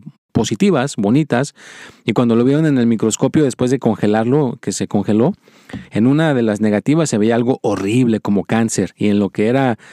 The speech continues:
positivo se veían cosas maravillosas. Nuestro cuerpo tiene casi setenta por ciento o setenta y dos por ciento de agua o setenta y ocho,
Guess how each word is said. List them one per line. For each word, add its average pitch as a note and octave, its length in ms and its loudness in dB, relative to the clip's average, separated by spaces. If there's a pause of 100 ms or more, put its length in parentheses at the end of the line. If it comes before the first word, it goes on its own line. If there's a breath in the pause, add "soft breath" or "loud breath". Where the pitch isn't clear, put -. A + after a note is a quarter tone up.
(100)
positivo B2+ 500 0
se A#2 120 -2
veían A2+ 180 0
cosas A#2 280 0
maravillosas. G2+ 720 0 (380 loud breath)
Nuestro B2+ 280 0
cuerpo F3+ 300 0
tiene F3+ 340 2
casi E3 300 -2
setenta D3 500 -2
por B2 200 -2
ciento C#3 260 0
o B2+ 60 0
setenta A2 340 -2
y - 20 4
dos B2+ 100 -2
por B2+ 140 -2
ciento B2 260 -2
de A2 100 2
agua A#2+ 180 0
o G2+ 180 -2
setenta G#2 400 -2
y - 20 2
ocho, D3+ 300 0